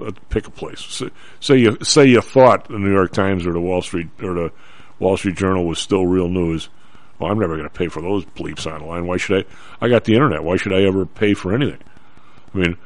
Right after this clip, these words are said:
why, why, if nobody ever buys a Tribune every, anymore, would the same dummy expect the Tribune to have, you know, forty-eight Clark Kents where they're paying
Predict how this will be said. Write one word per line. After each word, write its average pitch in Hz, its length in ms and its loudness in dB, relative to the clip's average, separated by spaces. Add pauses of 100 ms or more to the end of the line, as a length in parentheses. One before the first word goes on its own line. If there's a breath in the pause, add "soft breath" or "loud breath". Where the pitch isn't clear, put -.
(160 soft breath)
why, 120 240 8
why, 127 320 8
if 127 200 4
nobody 123 400 4
ever 117 220 4
buys 107 400 6
a 92 60 2
Tribune 98 440 0
every, 82 300 -4
anymore, 87 480 -2 (540 soft breath)
would 92 100 0
the 95 80 2
same 120 480 0 (580)
dummy 92 400 2 (560 soft breath)
expect - 540 2
the 101 60 -10
Tribune 104 480 0
to 90 100 0
have, 87 420 0 (520 soft breath)
you 95 80 -2
know, 85 260 -2 (200)
forty-eight 110 560 4
Clark 107 340 2
Kents 104 340 0
where 87 100 -2
they're 87 100 0
paying 92 440 -4